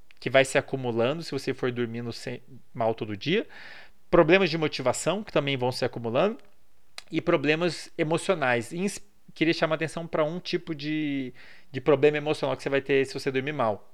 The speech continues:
ansiedade. Uma pessoa que não dormiu, ela vai tender, e tem vários trabalhos mostrando isso, vou colocar um deles aí na, na descrição pra quem quiser dar uma olhada.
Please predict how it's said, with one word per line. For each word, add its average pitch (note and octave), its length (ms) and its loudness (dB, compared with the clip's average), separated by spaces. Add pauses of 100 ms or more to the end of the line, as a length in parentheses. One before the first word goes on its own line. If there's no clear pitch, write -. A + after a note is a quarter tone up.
ansiedade. C#3 720 0 (1200)
Uma C#3 80 6
pessoa F#3 480 8
que A3 120 -2
não F#3 120 0
dormiu, D3+ 520 2
ela C#3+ 200 6
vai D3 200 6
tender, D#3+ 340 2
e D3 60 2
tem D3 160 -4
vários D3 320 4
trabalhos C3 480 0
mostrando B2+ 360 -6
isso, A2+ 140 -8
vou B2+ 100 -4
colocar B2+ 420 -2
um B2+ 200 -6
deles A2+ 340 -2
aí A2 160 -2
na, G#2+ 320 -8
na A#2 140 -10
descrição A2+ 480 -10
pra A#2 140 -10
quem A#2+ 120 -12
quiser A2+ 200 -6
dar A2+ 80 -2
uma A#2+ 100 -6
olhada. G#2+ 300 0